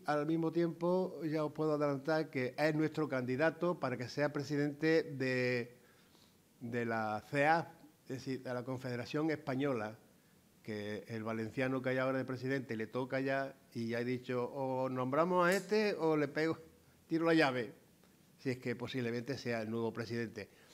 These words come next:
Y va a venir a, a, ahí haciendo, ahí haciendo práctica, va a venir a dar esta charla. Viene desde Badalona, que llegará esta noche. Eh, ya digo, con un currículum que yo le preguntaba, "Oye,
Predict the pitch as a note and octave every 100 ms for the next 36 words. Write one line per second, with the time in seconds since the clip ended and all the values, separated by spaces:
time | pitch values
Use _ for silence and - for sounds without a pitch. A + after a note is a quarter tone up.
0 | - _ B2 A#2+ A#2+ A#2 A#2+ C3 B2 A2+
1 | - - _ - - _ - - A2 A#2
2 | A2 - A#2 A2 A2 A2 G#2 A#2+ A#2+ A2+
3 | A#2+ A2+ A#2 A#2 C3+ C3+ - - - -
4 | A2 G#2 G2+ G#2 G2+ G#2 G2+ G2 G2+ G#2+
5 | - G2+ F#2+ F2+ - - - _ A2 G#2+
6 | G#2+ G#2+ G#2 G2+ G#2 G#2+ A#2+ C3+ A2 G#2
7 | G#2 G#2+ A2 F#2+ F#2 - - - _ _
8 | - _ - - - - - - B2+ B2
9 | B2 B2 B2+ C3+ C#3+ C#3+ C#3 - A#2 B2
10 | B2+ B2+ C3 C3 C#3 D3+ B2+ B2+ A#2+ B2+
11 | A#2 A#2 A2 B2 A#2 A2+ - - - A#2
12 | C3